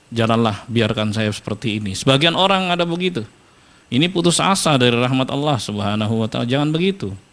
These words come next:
Ya, selama, eh, belum sampai di tenggorokan nyawa itu, masih bisa diampuni oleh Allah Subhanahu wa Ta'ala.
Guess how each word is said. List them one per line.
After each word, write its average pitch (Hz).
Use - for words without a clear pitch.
Ya, 117
selama, 160
eh, 131
belum 135
sampai 151
di 120
tenggorokan 113
nyawa 101
itu, 160
masih 147
bisa 175
diampuni 104
oleh 117
Allah 127
Subhanahu 92
wa 95
Ta'ala. 101